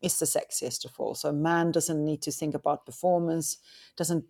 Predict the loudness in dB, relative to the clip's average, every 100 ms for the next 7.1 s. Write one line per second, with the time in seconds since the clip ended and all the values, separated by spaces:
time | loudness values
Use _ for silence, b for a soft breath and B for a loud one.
0 | -2 -2 -2 -4 -4 0 2 2 0 2
1 | 2 0 -4 -2 0 2 0 -2 -2 -2
2 | -2 -6 -4 -2 -2 -4 -8 b b b
3 | 2 2 2 2 0 2 0 4 2 4
4 | 0 -2 _ -8 0 2 4 4 0 2
5 | 4 4 2 B B B B B _ _
6 | _ 2 4 2 4 4 0 -4 -6 -6